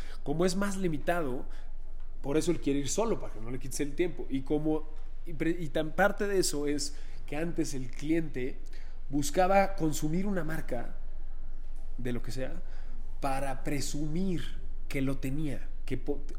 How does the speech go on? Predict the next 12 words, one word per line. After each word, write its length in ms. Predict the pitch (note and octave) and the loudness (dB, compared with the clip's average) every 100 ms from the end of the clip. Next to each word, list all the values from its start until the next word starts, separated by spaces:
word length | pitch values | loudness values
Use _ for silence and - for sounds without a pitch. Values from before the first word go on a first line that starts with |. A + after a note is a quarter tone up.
| - | 0
o 360 | A#2 B2+ C3+ | 0 2 2
que 100 | C3+ | 2
tenía 280 | D3 C3+ D#3+ | 0 2 2
acceso, 560 | D#3 - E3+ E3 - D3 | 4 2 2 2 4 4
o 280 | C3+ C3 - | 4 2 2
que 420 | C3+ A#2+ A#2 - - | 0 0 0 0 0
lo 120 | B2+ A2 | 0 0
que 80 | |
sea. 280 | A#2 - - - - - - | 0 0 -2 -4 -4 -4 -4
Ya 140 | A#2+ | -4
no. 180 | D3 E3 - - - | -4 -2 -2 -2 -2
Entonces, 440 | B2+ D3 B2+ - | -2 -2 0 -2